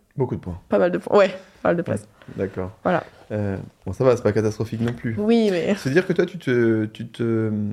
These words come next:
Speaker 1: tu te basais sur le planning de la fac et pas du,
Speaker 2: Oui.
Speaker 1: de la prépa.
Speaker 2: Oui. Euh, bah, en fait, la prépa, il y a pas vraiment de planning.
Speaker 1: Non,
Speaker 2: Enfin,
Speaker 1: mais genre les actus, t'attends pas les actus.
Speaker 2: Non, j'attends pas les actus. Ouais, parce que j'avais pas le t-, enfin, ouais, j'ai pas le temps d'attendre les actus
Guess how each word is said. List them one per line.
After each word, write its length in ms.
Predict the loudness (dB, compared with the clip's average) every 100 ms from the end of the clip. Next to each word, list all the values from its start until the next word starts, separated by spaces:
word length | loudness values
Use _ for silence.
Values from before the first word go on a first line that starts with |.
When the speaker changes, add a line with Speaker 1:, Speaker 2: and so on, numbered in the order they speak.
| -8
Speaker 1:
tu 80 | -4
te 60 | 2
basais 160 | 2
sur 80 | 2
le 60 | -2
planning 200 | 0 0
de 60 | 0
la 120 | 0
fac 300 | 0 -2 -4
et 40 |
pas 160 | -4 -4
du, 180 | -4 0
Speaker 2:
Oui. 200 | 2 2 -2 _ -8
Speaker 1:
de 100 | -6
la 100 | -4
prépa. 280 | -6 -4 2
Speaker 2:
Oui. 260 | 2 2 -6 _
Euh, 120 | 4
bah, 120 | 4 2
en 40 |
fait, 160 | 2 0
la 60 |
prépa, 180 | 0 2
il 60 | 2
y 20 |
a 40 | 4
pas 100 | 2
vraiment 200 | 2 0
de 100 | -2
planning. 400 | 0 2 4 2
Speaker 1:
Non, 80 |
Speaker 2:
Enfin, 200 | 4 4 4
Speaker 1:
mais 40 |
genre 100 | 4
les 140 | 4
actus, 220 | 2 0 -6
t'attends 160 | -4
pas 140 | 0 0
les 80 | 0
actus. 240 | -4 -12 _ _
Speaker 2:
Non, 100 | 2
j'attends 160 | 4 2
pas 80 |
les 60 | 2
actus. 200 | 0 -8 -12 _
Ouais, 100 | 0
parce 180 | 2 0
que 80 | 4
j'avais 180 | 4 4
pas 100 | 2
le 80 | 0
t-, 80 | -2
enfin, 300 | 2 2 2
ouais, 120 | 0
j'ai 80 | 0
pas 80 | -4
le 40 |
temps 100 | 0
d'attendre 260 | 0 2 2
les 80 | 2
actus 340 | 0 0 2